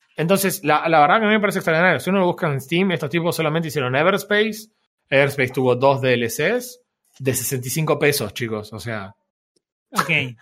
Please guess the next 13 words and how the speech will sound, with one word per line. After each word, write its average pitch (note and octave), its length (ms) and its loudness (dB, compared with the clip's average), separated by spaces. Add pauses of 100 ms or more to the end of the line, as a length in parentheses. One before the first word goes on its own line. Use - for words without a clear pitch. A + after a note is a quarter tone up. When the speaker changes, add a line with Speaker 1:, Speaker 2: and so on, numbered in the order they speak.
(880)
Speaker 1:
Eh, C3 640 4
Speaker 2:
Gente, - 60 -2
Speaker 1:
y D#3 200 4 (140)
Speaker 2:
gente F3+ 60 -4 (180)
Speaker 1:
Ever-, F3 80 6 (120)
Speaker 2:
ambiciosa. C3 280 -8 (540)
Speaker 1:
y F3+ 140 4
Everspace G#3 420 6
dos A3 560 2
arrancó D3+ 500 0
con G#3 120 2
un G#3 120 0
Kickstarter F3 960 0